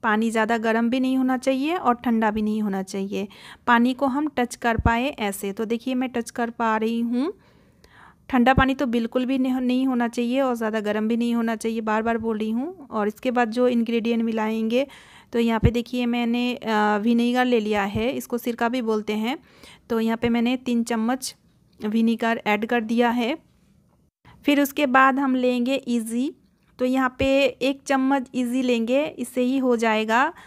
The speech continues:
और ब्लैंकेट जैसे कि बहुत सॉफ्ट होता है, तो इसीलिए यहाँ पे मैं ईजी का यूज़ ले रही हूँ। आपके पास अगर ईजी अवेलेबल ना हो तो आप शैम्पू भी ले सकते हैं, ईजी की जगह शैम्पू भी यूज़ कर सकते हैं, वो भी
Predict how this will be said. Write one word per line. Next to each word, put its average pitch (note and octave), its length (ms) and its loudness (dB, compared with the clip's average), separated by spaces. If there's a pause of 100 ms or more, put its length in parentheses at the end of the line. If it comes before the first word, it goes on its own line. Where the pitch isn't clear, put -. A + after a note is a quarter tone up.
(360)
और G#3+ 600 2
ब्लैंकेट A#3+ 440 2
जैसे D4 240 -4
कि D4+ 160 -4
बहुत C4 300 4
सॉफ्ट C4+ 540 4
होता A#3+ 240 0
है, B3+ 160 -2
तो C4 100 -6
इसीलिए C4 480 -2
यहाँ B3 300 -2
पे B3 100 -2
मैं B3 280 -2
ईजी A#3 300 -6
का B3 140 -2
यूज़ A#3 360 0
ले A3 160 2
रही A3 200 2
हूँ। C4+ 280 -2 (380)
आपके A#3 280 2
पास B3+ 320 4
अगर B3 160 2
ईजी A#3+ 320 0
अवेलेबल A#3 440 2
ना A#3 220 2
हो A#3+ 220 2
तो B3 180 0
आप A#3 200 2
शैम्पू A#3 460 -2
भी B3 140 0
ले A3+ 180 2
सकते A3 260 -6
हैं, B3+ 80 0
ईजी A#3 240 -2
की B3 140 0
जगह A#3+ 240 2
शैम्पू A#3 400 -2
भी C4 220 0
यूज़ G#3+ 260 0
कर F#3 160 -2
सकते G3+ 380 -6
हैं, A#3+ 280 0
वो G#3 240 -2
भी A#3 300 -2